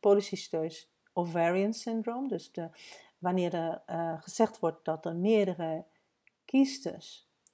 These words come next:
in de eierstokken zijn en waarvan onvoldoende nog rijp zijn of richting het rijpingsproces gaan voor een ovulatie. Eh, dat is een situatie P C O S waar dus inderdaad vaak ook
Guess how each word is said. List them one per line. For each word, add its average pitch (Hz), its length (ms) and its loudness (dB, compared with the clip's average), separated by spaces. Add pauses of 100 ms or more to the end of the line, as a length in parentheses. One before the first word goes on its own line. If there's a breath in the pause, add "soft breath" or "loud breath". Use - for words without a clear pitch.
in 202 300 4
de 185 60 4
eierstokken 165 520 -2
zijn 156 380 -6 (220)
en 160 340 -4
waarvan 165 480 0
onvoldoende 175 600 -2
nog 170 260 -8 (160)
rijp 165 440 0
zijn - 400 -10 (340 loud breath)
of - 200 -2
richting 180 460 0
het 170 100 -2
rijpingsproces 170 840 -4
gaan 160 340 -8
voor 226 260 -2
een 175 80 0
ovulatie. 160 800 -6 (460 loud breath)
Eh, 180 260 0 (100)
dat 202 180 6
is 214 120 -2
een 220 80 -2
situatie 185 580 -2
P - 60 -14
C 170 280 0
O 165 240 2
S - 160 -12
waar 175 180 -2
dus 170 200 -4
inderdaad 170 460 -2
vaak 170 400 -4
ook 170 380 -4